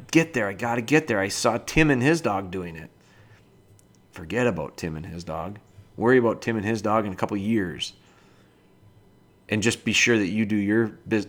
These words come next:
take care of your business in between. That's, that's,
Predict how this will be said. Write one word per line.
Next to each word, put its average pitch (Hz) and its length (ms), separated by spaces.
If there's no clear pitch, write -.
take 107 180
care 104 140
of 85 100
your 110 180
business 95 400
in 90 120
between. 87 340
That's, - 180
that's, - 220